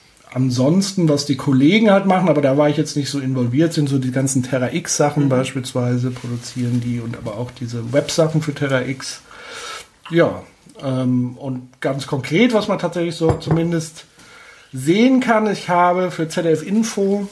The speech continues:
Speaker 1: die machen jetzt viel, ähm, in Social Media, zumindest auf den Kanälen, wo sie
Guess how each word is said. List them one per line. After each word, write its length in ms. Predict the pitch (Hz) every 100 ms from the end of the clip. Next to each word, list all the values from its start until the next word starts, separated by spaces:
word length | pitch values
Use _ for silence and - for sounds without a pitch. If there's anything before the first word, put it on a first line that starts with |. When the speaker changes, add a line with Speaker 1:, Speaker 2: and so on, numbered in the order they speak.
| - - _ _ _ - -
Speaker 1:
die 120 | 139 143
machen 280 | 139 131
jetzt 240 | 151 135 -
viel, 580 | - 156 151 151 156 143 -
ähm, 360 | 135 139 139 135
in 120 | 135
Social 320 | 139 139 131
Media, 260 | 131 139 135
zumindest 340 | 131 127 123
auf 120 | 120
den 120 | - 123
Kanälen, 500 | - 120 131 143 127
wo 100 | 123
sie 300 | 123 120